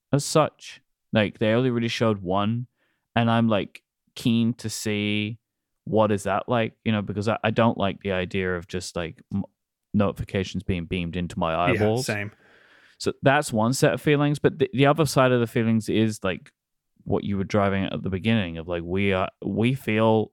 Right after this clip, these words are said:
Speaker 1: very, me and Federico feel very strongly about this, having experienced it. But I think for me, most of my emotional feelings are coming from the entertainment aspect because it's more immersive. But using it like a computer, it's just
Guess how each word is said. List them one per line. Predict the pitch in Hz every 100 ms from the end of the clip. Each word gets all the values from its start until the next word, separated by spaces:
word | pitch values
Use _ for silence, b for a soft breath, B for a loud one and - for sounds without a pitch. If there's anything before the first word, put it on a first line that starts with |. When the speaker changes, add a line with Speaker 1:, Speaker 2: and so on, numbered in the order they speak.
| -
Speaker 1:
very, | 110 98 -
me | 113
and | 113
Federico | 120 110 101
feel | 95 107
very | 98 101
strongly | 92 - 104 107 98
about | 90 92 90
this, | 92 -
having | 101 92 90
experienced | - - - 87 101 147 165 -
it. | 190 - _ b b b b b
But | 117
I | 127
think | 156 165 -
for | - 104
me, | 104 123 117 92
most | 95 107 -
of | 123
my | 120 98
emotional | 95 95 107 - 98
feelings | - 92 85 87 85
are | 92
coming | - 101 90
from | 90 101 92
the | 90
entertainment | 98 - - 95 120 143
aspect | 151 - - 180 _ _
because | 95 - 98 101
it's | - -
more | 92 87
immersive. | 90 104 135 175 190 _ b b b b
But | 101
using | 120 156 180 165
it | -
like | 117 -
a | 110
computer, | 107 90 113 - 82 -
it's | 110
just | 180 -